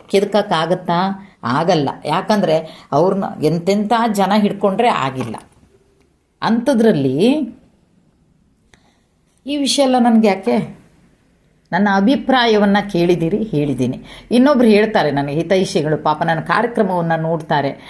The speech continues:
ಆ, "ಮೇಡಮ್ ಹೀಗೆ" ಅಂತ ಹೇಳಿದ್ದಾರೆ ಅವರು. ಅವರು ಚ-, ಚಂದ ಮಾತಾಡಿದ್ದಾರೆ. ನನ್ನ ವಿಷಯವನ್ನ ಅವ್ರಿಗೆ ಹೇಳಿದ್ದೀನಿ. "ಇಲ್ಲ ಮೇಡಮ್, ನನಗೆ ಅಭ್ಯಾಸ ಇಲ್ಲ ಮತ್ತೊಬ್ಬರ ತಪ್ಪನ್ನ ಕಂಡುಹಿಡಿಯೋದು." ಅವ್ರಿಗೆ ಒಂದು ಮಾತನ್ನ ಹೇಳಿದ್ದೀನಿ ನಾನು. "ಮೇಡಮ್, ನಮ್ಗೆ ನೋವಾಗತ್ತೆ" ಅಂದ್ರು. ಒಪ್ಕೋತೀನಿ,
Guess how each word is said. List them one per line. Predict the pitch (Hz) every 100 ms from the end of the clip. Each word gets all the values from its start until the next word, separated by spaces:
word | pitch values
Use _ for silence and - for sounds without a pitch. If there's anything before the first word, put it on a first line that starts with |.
| - - 180
ಆ, | 165 160
"ಮೇಡಮ್ | 160 175 170 165
ಹೀಗೆ" | 175 156 156
ಅಂತ | 156 165
ಹೇಳಿದ್ದಾರೆ | 220 269 302 294 233 175
ಅವರು. | 151 156
ಅವರು | - 302 311
ಚ-, | - 226 -
ಚಂದ | - 208 226 233 240 240
ಮಾತಾಡಿದ್ದಾರೆ. | 180 143 143 127 131 147 -
ನನ್ನ | 254 277 311
ವಿಷಯವನ್ನ | 269 226 226 196 226
ಅವ್ರಿಗೆ | 233 165 175
ಹೇಳಿದ್ದೀನಿ. | 202 175 131 135 -
"ಇಲ್ಲ | 190 175
ಮೇಡಮ್, | 156 139 139 - - - 202
ನನಗೆ | 196 170 160
ಅಭ್ಯಾಸ | 147 160 156
ಇಲ್ಲ | 151 147
ಮತ್ತೊಬ್ಬರ | 151 170 185 165 156
ತಪ್ಪನ್ನ | 165 - 156 156
ಕಂಡುಹಿಡಿಯೋದು." | 156 147 147 139 135 139
ಅವ್ರಿಗೆ | 254 269 262
ಒಂದು | 233 220
ಮಾತನ್ನ | 190 208 220 185 196 254
ಹೇಳಿದ್ದೀನಿ | 202 170 170 147
ನಾನು. | 139 127 135 - - - 196
"ಮೇಡಮ್, | 196 220 220
ನಮ್ಗೆ | 185
ನೋವಾಗತ್ತೆ" | 175 214 269 254 185 170 165 143
ಅಂದ್ರು. | 139 139 190 - _ _
ಒಪ್ಕೋತೀನಿ, | 277 277 285 233 160 123